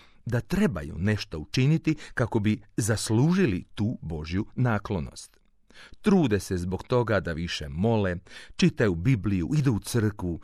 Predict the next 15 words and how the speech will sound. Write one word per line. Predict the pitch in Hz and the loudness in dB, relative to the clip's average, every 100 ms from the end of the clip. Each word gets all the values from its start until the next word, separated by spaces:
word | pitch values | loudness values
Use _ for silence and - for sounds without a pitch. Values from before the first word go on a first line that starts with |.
| - - | -12 2
možda | 185 175 151 | 4 6 2
čak | - 135 - | 0 -2 -4
i | |
poste, | - - 117 110 - - 95 - - | -10 -4 -2 -2 -2 -4 -6 -6 -10
čine | - 120 98 69 | -2 0 0 -2
dobra | 80 113 95 85 | 0 0 0 -4
djela, | 71 113 135 104 - - - | 0 2 4 2 -2 -12 -14
sve | - 214 233 - - - | -4 2 2 2 -16 -6
samo | - 226 214 | 2 4 4
kako | 196 - 156 | 2 0 0
bi | 139 - | 0 0
zaslužili | 127 120 160 180 180 185 156 - 143 | 0 2 2 2 2 2 0 -4 0
više | 160 - 135 | 2 2 0
milosti. | 135 170 95 - - - _ _ _ - _ - | 4 4 4 -4 -16 -20 _ _ _ -20 _ -10
Ali | 120 123 | -4 -4